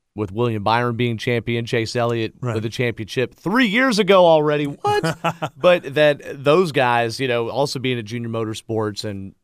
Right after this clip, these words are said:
Speaker 2: Yeah.
Speaker 1: being scouted out by
Speaker 2: It's been
Speaker 1: either
Speaker 2: quite
Speaker 1: Dale
Speaker 2: the
Speaker 1: Junior
Speaker 2: incubator
Speaker 1: Ricky.
Speaker 2: of
Speaker 1: Yeah.
Speaker 2: talent.
Speaker 1: Yeah, it's amazing.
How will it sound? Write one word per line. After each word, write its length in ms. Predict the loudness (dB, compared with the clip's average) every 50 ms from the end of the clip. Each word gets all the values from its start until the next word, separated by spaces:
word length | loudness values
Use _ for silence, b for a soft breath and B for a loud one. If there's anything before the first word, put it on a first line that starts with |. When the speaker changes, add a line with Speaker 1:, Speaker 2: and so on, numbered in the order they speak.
| _ -10
Speaker 2:
Yeah. 200 | -8 -8 -8 -6
Speaker 1:
being 400 | -8 -6 -6 -6 -8 -10 -12 -14
scouted 400 | -14 -8 -4 -2 -2 0 0 0
out 140 | 0 0 0
by 100 | 0 2
Speaker 2:
It's 40 | 2
been 60 | 2 4
Speaker 1:
either 60 | 4
Speaker 2:
quite 120 | 4 4
Speaker 1:
Dale 80 | 4 4
Speaker 2:
the 60 | 2 2
Speaker 1:
Junior 160 | 2 0 2
Speaker 2:
incubator 380 | 2 2 2 4 2 2 2 0
Speaker 1:
Ricky. 100 | 0 2
Speaker 2:
of 40 | 2
Speaker 1:
Yeah. 60 | 4 4
Speaker 2:
talent. 220 | 2 0 -4 -8 _ _ _ _ _ -2
Speaker 1:
Yeah, 240 | 0 2 2 2 2
it's 120 | 0 -2 0
amazing. 320 | 2 2 2 2 0